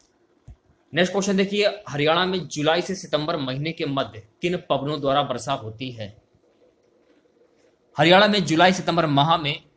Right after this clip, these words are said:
दक्षिण से पूर्व मानसूनी पवनें वर्षा करती हैं। तो D वाला जो option है आपका, बिल्कुल correct हो जाएगा। अगला question, निम्न में से कौन सी मृदा को हरियाणा में घर एवं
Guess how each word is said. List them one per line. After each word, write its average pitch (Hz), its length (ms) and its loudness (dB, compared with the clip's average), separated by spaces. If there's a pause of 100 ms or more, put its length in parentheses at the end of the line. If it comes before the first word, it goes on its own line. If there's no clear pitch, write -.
(1040)
दक्षिण 160 380 0
से 196 160 2
पूर्व 160 320 0
मानसूनी 156 440 0
पवनें 156 280 0
वर्षा 175 300 -4
करती 120 400 -6
हैं। 110 120 -12
तो 113 80 -18
D 135 160 -4
वाला 147 180 2
जो 143 160 -2
option 151 220 -10
है 151 80 -4
आपका, 160 240 -2
बिल्कुल 143 400 -8
correct 143 260 -2
हो 117 60 -8
जाएगा। 113 320 -6 (3250)
अगला 156 200 2
question, 185 340 -2
निम्न 170 300 -2
में 170 80 -2
से 175 180 -6
कौन 170 300 -2
सी 165 140 -6
मृदा 151 280 4
को 120 240 -6
हरियाणा 143 340 -2
में 156 160 -6
घर 156 300 -2
एवं 135 280 -6